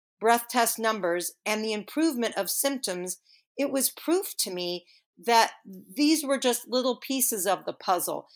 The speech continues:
This was all part of a grander sibo scheme. And it was better for me to look at a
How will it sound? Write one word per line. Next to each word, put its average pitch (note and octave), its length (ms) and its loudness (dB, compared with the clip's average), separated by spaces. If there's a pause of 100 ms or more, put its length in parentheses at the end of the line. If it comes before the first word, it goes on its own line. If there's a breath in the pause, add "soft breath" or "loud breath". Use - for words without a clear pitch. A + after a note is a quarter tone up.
(220 soft breath)
This B3 200 0
was A3+ 160 -2
all A3 360 6
part A#3+ 300 6
of F#3+ 140 0
a F#3+ 80 2
grander G#3 800 0 (260)
sibo A3+ 560 2
scheme. G3 800 2 (440 soft breath)
And G#3+ 320 4
it G#3 160 -2
was G#3 240 -4 (340)
better B3+ 280 6
for B3+ 180 -4
me A3 300 -4
to A3 100 -4
look G#3 300 -4
at F#3+ 480 2 (800)
a G3 800 -2